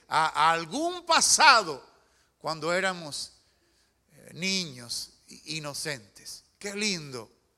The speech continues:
poder pensar cuando niño que, que había, ah, un Dios en el cielo que pudiera, ah, vencer aún la muerte, pero ahora ya soy grande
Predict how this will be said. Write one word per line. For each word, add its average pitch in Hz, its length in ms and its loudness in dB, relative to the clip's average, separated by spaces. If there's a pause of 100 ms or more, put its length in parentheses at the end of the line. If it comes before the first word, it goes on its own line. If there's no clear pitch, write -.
(420)
poder 170 340 -4
pensar 151 580 -4 (440)
cuando 131 340 -12
niño 147 540 -8 (800)
que, 139 600 -8
que 139 140 -14
había, 160 520 -6 (500)
ah, 135 460 -10
un 165 240 -10
Dios 160 420 -6
en 143 120 -14
el 123 120 -14
cielo 135 480 -10 (420)
que - 140 -18
pudiera, 131 720 -10 (320)
ah, 131 140 -16
vencer 131 520 -8
aún 131 480 -8 (220)
la 135 180 -4
muerte, 135 440 -10
pero 101 240 -14
ahora 120 360 -8 (1400)
ya 120 200 -4
soy 117 480 -8 (220)
grande 120 580 -12